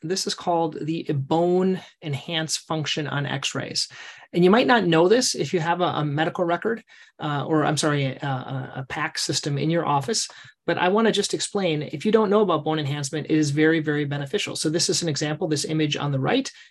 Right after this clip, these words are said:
is an example of a normal X-ray that we typically see. Uh, and there is a function on, on the top of most X-rays, uh, that you can do. It's called bone enhance, and you can choose what percentage you want, twenty percent, eighty percent.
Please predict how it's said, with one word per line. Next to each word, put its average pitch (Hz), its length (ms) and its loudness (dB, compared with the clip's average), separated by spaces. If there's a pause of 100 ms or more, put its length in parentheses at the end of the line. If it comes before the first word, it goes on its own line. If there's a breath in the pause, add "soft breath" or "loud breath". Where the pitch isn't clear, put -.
(140)
is 156 140 0
an 160 100 0
example 143 400 -2
of 143 140 -2
a 143 40 0
normal 156 360 0
X-ray 240 460 -2 (320)
that 139 120 -6
we 151 200 0
typically - 380 -2
see. 139 360 -4 (480 loud breath)
Uh, 165 200 0
and 175 120 2
there 214 140 4
is 277 100 2
a 269 60 4
function 190 560 0
on, 170 480 -2
on 165 140 -4
the 151 100 -4
top 165 560 0
of 151 400 -2
most 190 540 0
X-rays, 151 760 -4 (100)
uh, 147 200 -4
that - 120 -6
you 156 60 -2
can 175 180 0
do. 151 220 2
It's 143 100 0
called 151 300 -2
bone 175 220 0
enhance, 151 420 -2
and 165 80 -4
you 156 60 -6
can 175 100 -2
choose 170 240 0
what 196 160 -2
percentage 208 420 0
you 131 60 -4
want, - 240 -12
twenty 170 220 -6
percent, 147 340 -6
eighty 151 160 2
percent. 139 400 -4